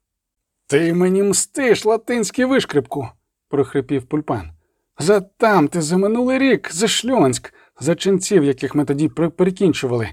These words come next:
Я бачив, як ти тоді на мене дивився, з якою ненавистю.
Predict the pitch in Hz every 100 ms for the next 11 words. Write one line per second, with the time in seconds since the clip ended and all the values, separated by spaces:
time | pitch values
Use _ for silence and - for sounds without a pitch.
0 | - _ _ _ - - 190 190 196 180
1 | 196 202 196 196 190 196 160 170 160 139
2 | 147 202 226 151 - 147 131 139 160 -
3 | 165 160 180 202 190 127 113 - 147